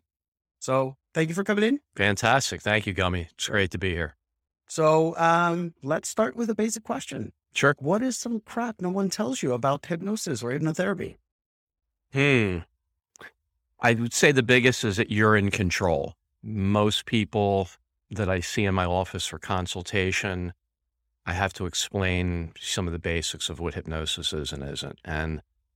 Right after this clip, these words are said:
Speaker 2: I start out by telling them that it's not all zombies and pocket watches.
Speaker 1: <laughs>
Speaker 2: And that's typically what people,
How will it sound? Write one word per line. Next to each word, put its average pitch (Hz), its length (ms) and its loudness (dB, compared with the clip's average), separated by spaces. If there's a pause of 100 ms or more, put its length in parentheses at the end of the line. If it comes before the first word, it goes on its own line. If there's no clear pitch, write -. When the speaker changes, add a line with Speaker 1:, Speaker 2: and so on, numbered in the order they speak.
(260)
Speaker 2:
I 98 80 4
start 107 280 4
out 95 200 2
by 98 160 2
telling 95 480 -2
them 87 160 -2
that 87 100 -4
it's 87 200 -6
not 87 200 0
all 82 140 0
zombies 80 500 -4
and 80 100 -8
pocket - 400 -10
watches. - 640 -8
Speaker 1:
<laughs> 165 80 0
Speaker 2:
And - 140 -4
that's 165 180 -6
typically 87 460 -4
what 82 160 -4
people, 80 600 -2